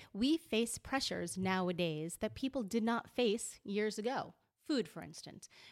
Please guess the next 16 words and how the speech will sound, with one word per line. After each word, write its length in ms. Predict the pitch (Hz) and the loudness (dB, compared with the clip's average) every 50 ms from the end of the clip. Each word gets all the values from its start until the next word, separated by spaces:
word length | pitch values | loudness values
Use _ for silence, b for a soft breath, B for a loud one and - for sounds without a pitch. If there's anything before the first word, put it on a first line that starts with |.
| B - | B -2
We 120 | 226 247 | -2 -2
feel 200 | 233 233 247 240 | 0 2 2 2
compelled, 720 | 240 - 247 226 226 - 262 226 196 196 214 233 - - - - - | 2 0 -2 -4 -2 0 2 2 2 2 0 -2 -6 -10 -12 -6 -2
and, 160 | 202 196 185 | -2 -2 -2
and 160 | - 185 175 | -2 -4 -4
I 160 | 165 165 165 170 165 - | -4 -4 -4 -6 -6 -6
believe 220 | - 180 165 160 165 | -6 -4 -4 -4 -6
this 120 | 160 - | -8 -8
to 80 | - - | -8 -6
be 80 | 226 | -2
true, 180 | - 339 302 247 | 0 2 2 4
but 160 | 214 208 - B B B B | 4 2 0 B B B B
we 80 | - 233 | -2 2
feel 160 | - 302 320 | 4 4 4
compelled 320 | - 311 247 247 233 208 - | 4 4 4 4 4 4 2
to 80 | 220 | 0